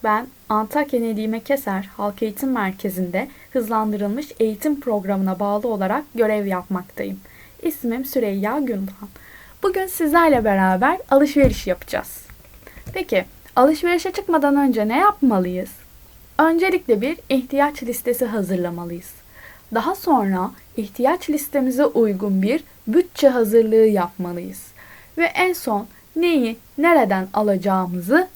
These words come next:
bilmeliyiz. Önce sizinle beraber bir alışveriş listesi hazırlayalım.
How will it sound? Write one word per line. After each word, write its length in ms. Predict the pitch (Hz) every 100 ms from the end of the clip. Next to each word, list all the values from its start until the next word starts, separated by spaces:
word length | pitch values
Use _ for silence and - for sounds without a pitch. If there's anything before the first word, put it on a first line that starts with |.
| - -
bilmeliyiz. 640 | 220 196 185 180 185 190 - - - - - - - - -
Önce 320 | 480 453 339
sizinle 500 | 339 339 370 349 254
beraber 540 | 220 208 202 220 233
bir 100 | 311 -
alışveriş 560 | 294 285 294 294 294 240
listesi 400 | 233 240 240 247
hazırlayalım. 800 | 214 180 185 180 180 180 226